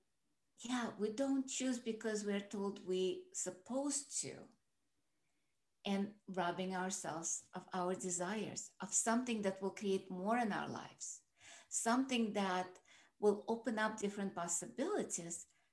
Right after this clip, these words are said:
but we resist and react. And sometimes we resist and react to something that create more in our lives.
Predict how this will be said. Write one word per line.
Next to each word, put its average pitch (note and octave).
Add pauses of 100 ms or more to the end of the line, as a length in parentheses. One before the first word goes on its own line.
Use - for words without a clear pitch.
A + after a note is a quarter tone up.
(540)
but G#3+
we G#3+
resist G#3
and F#3
react. F3 (1000)
And F4+
sometimes A3
we G3+
resist F#3+
and F#3
react F3+
to F3+
something F3
that E3+
create F3+
more C#4+
in A#3
our D#3
lives. -